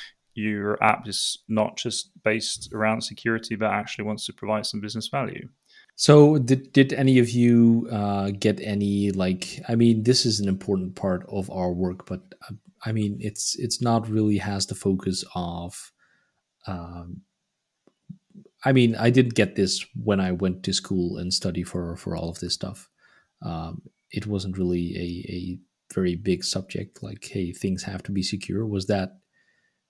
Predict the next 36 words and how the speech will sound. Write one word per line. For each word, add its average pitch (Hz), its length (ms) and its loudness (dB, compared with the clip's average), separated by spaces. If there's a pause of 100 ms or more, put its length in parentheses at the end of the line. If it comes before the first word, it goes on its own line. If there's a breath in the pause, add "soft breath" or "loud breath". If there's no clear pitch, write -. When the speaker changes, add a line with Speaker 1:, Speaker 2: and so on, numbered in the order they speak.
(160)
Speaker 2:
different 104 280 0
for - 140 -4
you? 101 340 2
Did 98 220 -8
you, 95 420 2 (320)
I 113 80 2
mean, 139 240 6
now 117 360 6
when, 98 500 0
when 101 120 -2
I'm 98 140 -2
at 95 120 -4
Microsoft, 101 440 -2
there's 95 280 0
even 95 300 -4 (600 loud breath)
trainings 127 420 6
for 107 120 0
this 98 160 0
kind 95 160 0
of 90 60 -4
stuff, - 360 -4
which, - 280 -6
which - 140 -6
obviously 98 440 -4
makes 92 280 -2
sense. - 560 -4
Um, 92 560 -6
and 95 540 -4
it, 98 180 -8 (280)
they 120 100 6
even 110 600 2 (540)
make 117 300 4 (320)
the 110 240 2 (320)
training 107 540 2
so 107 480 4
that, 98 240 0